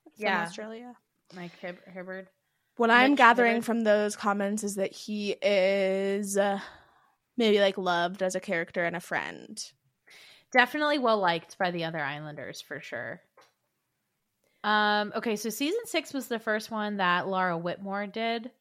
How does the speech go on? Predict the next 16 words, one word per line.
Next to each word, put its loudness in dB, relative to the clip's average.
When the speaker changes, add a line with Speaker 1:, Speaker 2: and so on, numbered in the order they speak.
Speaker 2:
Oh, 8
was 6
this 0
the 2
first 0
winter -2
season? -6
Speaker 1:
Was -8
it? 0
Speaker 2:
Yeah, 4
this -6
was -12
the -8
first -8
winter -6
season. -14